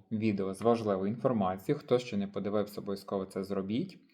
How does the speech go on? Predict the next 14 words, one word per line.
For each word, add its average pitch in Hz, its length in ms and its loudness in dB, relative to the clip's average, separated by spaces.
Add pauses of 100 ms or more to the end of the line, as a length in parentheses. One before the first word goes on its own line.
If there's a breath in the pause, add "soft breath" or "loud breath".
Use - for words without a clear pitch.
(440 soft breath)
А 110 140 4
сьогодні 147 440 4
будемо 104 340 2
говорити 104 520 2
про 123 720 4
ту 110 80 0
новину, 104 680 2
яка 123 280 0
зараз 113 300 2
в 104 100 -2
змі 117 420 0
вже 110 260 2
активно 117 520 2
пишеться, 117 680 0